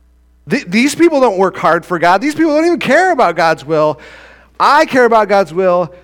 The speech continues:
God, I'm entitled to something from you. But what's interesting about that is when you look at it, that's a very, very human perspective that really all humans have. You look at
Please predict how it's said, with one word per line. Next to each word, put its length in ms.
God, 220
I'm 100
entitled 440
to 40
something 340
from 200
you. 180
But 120
what's 140
interesting 540
about 320
that 340
is 140
when 140
you 100
look 160
at 80
it, 180
that's 160
a 60
very, 440
very 340
human 640
perspective 880
that 200
really 540
all 260
humans 500
have. 300
You 160
look 120
at 160